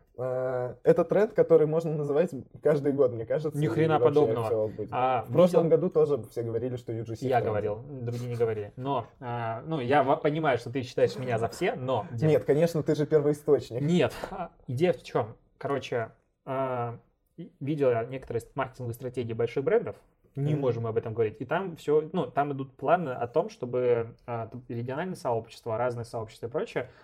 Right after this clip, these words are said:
Speaker 2: они повышали процент использования пользовательского контента в своих контент-планах. То есть, типа, мы делаем половину постов, остальные должны быть пользовательские. И ты уже должен придумать стратегию, как пользовательский контент получать.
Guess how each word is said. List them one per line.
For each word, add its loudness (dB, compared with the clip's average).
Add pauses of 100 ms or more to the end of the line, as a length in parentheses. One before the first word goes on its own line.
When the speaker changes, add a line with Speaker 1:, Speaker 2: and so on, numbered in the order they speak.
(120)
Speaker 2:
они -6 (220)
повышали 0
процент -4
использования -4
пользовательского -2
контента -6
в -16
своих -6
контент-планах. -8
То -8
есть, -8
типа, -6 (280)
мы 0
делаем -2
половину -2
постов, -4
остальные -2
должны 0
быть -6
пользовательские. -4
И -2
ты 0
уже 0
должен 0
придумать -6
стратегию, -4
как -2
пользовательский -2
контент -4
получать. -4